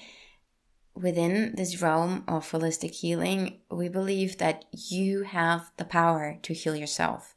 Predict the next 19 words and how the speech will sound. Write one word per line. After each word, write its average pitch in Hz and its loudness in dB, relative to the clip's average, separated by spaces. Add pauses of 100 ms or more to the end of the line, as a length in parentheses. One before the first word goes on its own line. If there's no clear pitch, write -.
(440)
You 196 2
have 185 8
the 202 -2
innate 185 0
healing 185 0
abilities 185 0 (400)
to 175 2
help 170 2
yourself 156 2 (360)
live 165 4
a - 0
healthy 160 2
and 160 0
aligned 151 0
life. 147 2 (1500)
We 180 2
trust 180 4
in 160 0
that. - -8